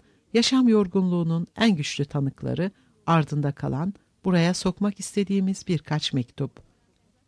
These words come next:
On iki Aralık günü. Sevgili Wilhelm,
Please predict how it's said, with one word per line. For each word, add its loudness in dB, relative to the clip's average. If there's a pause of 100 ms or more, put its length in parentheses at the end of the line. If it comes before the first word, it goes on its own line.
(1400)
On 6
iki 0
Aralık -6
günü. -2 (800)
Sevgili 0
Wilhelm, 0